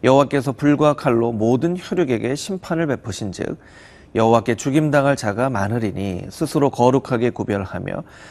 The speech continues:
스스로 정결하게 하고 동산에 들어가서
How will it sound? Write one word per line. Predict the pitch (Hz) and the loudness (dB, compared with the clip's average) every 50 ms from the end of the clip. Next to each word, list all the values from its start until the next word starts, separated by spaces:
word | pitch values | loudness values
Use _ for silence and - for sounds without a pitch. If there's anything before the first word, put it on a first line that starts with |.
| - - | -20 -16
스스로 | - - 151 127 156 135 139 | -6 -6 -4 0 2 0 0
정결하게 | 123 - 117 127 139 139 151 143 139 135 123 135 | 0 0 0 0 4 4 6 8 6 6 6 4
하고 | 127 104 107 - - 95 90 87 - - | 0 0 -4 -6 -4 -6 -8 -8 -6 -4
동산에 | 120 127 139 135 139 139 131 131 131 120 | -2 -2 0 2 2 2 4 4 2 2
들어가서 | 107 113 110 101 104 101 98 - - 143 170 | 2 0 0 0 -4 -6 -8 -4 -2 -2 -2